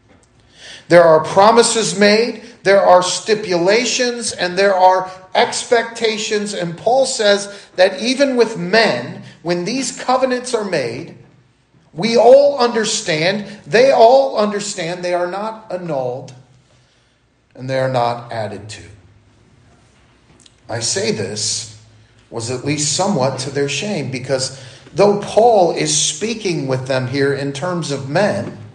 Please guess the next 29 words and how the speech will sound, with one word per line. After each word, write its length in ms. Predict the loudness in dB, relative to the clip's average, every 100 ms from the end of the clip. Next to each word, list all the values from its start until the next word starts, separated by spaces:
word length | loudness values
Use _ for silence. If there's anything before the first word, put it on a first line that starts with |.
| -20 -20 -20 _ _ -20 -20 -20 -20 0
they 120 | 4
are 80 | 6
certainly 540 | 6 4 4 6 6
not 380 | 6 4 4 2
just 400 | 2 2 2 0
talking 480 | 2 4 2 -2 -2
about 320 | 2 4 4
some 320 | 2 -4 -2
random 540 | -2 0 0 2 0 0
covenant 480 | 0 0 -2 -8 -8 -16 -20 -10
made 340 | -2 0 -2
between 520 | -6 -6 -6 -4 -4 -6
two 260 | -6 -6
ordinary 540 | -2 -2 -2 -2 -2 0
men 240 | -2 -2
here, 280 | -4 -6 -6
are 160 | -6
they? 200 | -10 -16 -20 _ _ _ _ _ _ _ _ _ _ _ _ _ _ _ -20 -20 -4
They 140 | 2
are 160 | 4 4
in 100 | 0
fact 400 | -2 0 0 -2
speaking 640 | -8 -4 -4 -2 -4 -4
about 320 | -2 0 0 -2
the 80 |
covenant 600 | -12 -8 -6 -6 -6 -8 -12 -20 -20 -20 -20 _
of 180 | 2 6
all 240 | 6 6 4
covenants, 880 | -2 -2 -6 -14 -14 -10 -10 -12